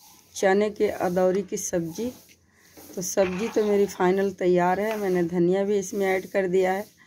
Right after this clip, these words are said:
आप लोग देख सकते हैं इसमें अदौरी है। ये हमारे घर में शादी पड़ा था तो उसमें अदौरी बनता है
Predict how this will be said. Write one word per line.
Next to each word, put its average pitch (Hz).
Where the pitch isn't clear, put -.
आप 165
लोग 180
देख 180
सकते 175
हैं 170
इसमें 175
अदौरी 165
है। 196
ये 220
हमारे 180
घर 196
में 196
शादी 185
पड़ा 190
था 185
तो 180
उसमें 180
अदौरी 175
बनता 185
है 196